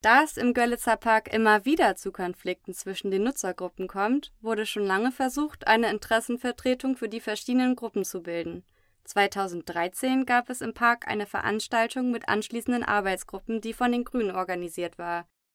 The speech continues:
Ziel war es auch gewesen, Präsenz im Park zu zeigen, damit nicht mehr das Recht des Stärkeren gelte. Wir haben für euch mit Lorenz Rollhäuser gesprochen, der damals mit Martin Heuss die Anwohnerinitiative Görlitzer Park gegründet hatte.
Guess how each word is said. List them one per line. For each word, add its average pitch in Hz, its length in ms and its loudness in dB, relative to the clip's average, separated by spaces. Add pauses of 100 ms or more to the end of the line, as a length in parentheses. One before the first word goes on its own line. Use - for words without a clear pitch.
(300)
Ziel 311 420 4
war 220 120 6
es 240 120 0
auch 277 260 4
gewesen, 202 500 0
Präsenz 254 480 4
im 185 140 -6
Park 180 320 -4
zu 175 100 -6
zeigen, 180 600 -2
damit 208 320 2
nicht 220 180 -6
mehr 220 340 2
das 220 240 0
Recht 220 220 0
des 226 120 -4
Stärkeren 180 540 0
gelte. 170 500 -6 (640)
Wir 214 140 2
haben 254 220 6
für 233 180 -2
euch 247 260 2
mit 240 200 0
Lorenz 214 420 -2
Rollhäuser 196 480 4
gesprochen, 214 720 -2 (160)
der 202 140 -2
damals 233 420 4
mit 220 180 -4
Martin 196 440 -2
Heuss 220 320 -2
die - 180 -6
Anwohnerinitiative 247 1160 0
Görlitzer 233 420 -4
Park 208 300 0
gegründet 175 480 -6
hatte. - 360 -12